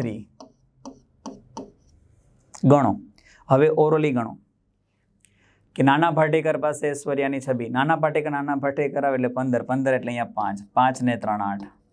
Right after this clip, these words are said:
આઠ ભાગ્યા બે ચાર, ચાર એટલે સંકરણ એસ પી થ્રી. બહુ વધારે નહીં, એસ પી થ્રી પહેલા હોય એવું, આ બે છે, ત્રણ છે, ચલાવી રહ્યું. હવે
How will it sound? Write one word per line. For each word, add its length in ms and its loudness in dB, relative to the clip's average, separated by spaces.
આઠ 200 4
ભાગ્યા 360 -2
બે 200 -2
ચાર, 220 2
ચાર 240 6
એટલે 140 -6
સંકરણ 580 -2
એસ 220 -8
પી 140 -10
થ્રી. 180 -16
બહુ 220 2
વધારે 400 2
નહીં, 100 -18
એસ 200 -4
પી 140 2
થ્રી 300 -2
પહેલા 300 2
હોય 160 -10
એવું, 180 -14
આ 100 0
બે 180 -2
છે, 60 -20
ત્રણ 400 4
છે, 120 -6
ચલાવી 380 2
રહ્યું. 160 -16
હવે 280 4